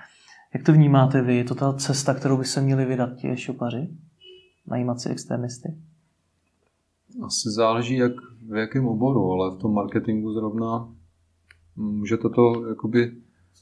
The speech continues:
Speaker 2: nějakým způsobem přechodně z někoho najmout, ale, ale jinak by marketing měl být in-house, protože je to srdce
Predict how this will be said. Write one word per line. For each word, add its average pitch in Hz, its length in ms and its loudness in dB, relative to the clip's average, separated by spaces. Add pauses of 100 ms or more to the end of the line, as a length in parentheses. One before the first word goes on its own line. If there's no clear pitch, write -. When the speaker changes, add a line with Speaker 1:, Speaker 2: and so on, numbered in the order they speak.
(360)
Speaker 2:
nějakým 107 500 0
způsobem 113 800 -4 (160)
přechodně 107 640 2 (320)
z - 120 -6
někoho 110 340 0
najmout, 92 520 -2
ale, 95 540 -12 (840)
ale 98 520 -8 (800)
jinak 98 300 -6
by 104 240 -2
marketing 98 680 -6
měl 104 140 -8
být 104 260 -6
in-house, 101 520 -6
protože 104 380 -10
je 98 140 -4
to 101 400 -6
srdce - 680 0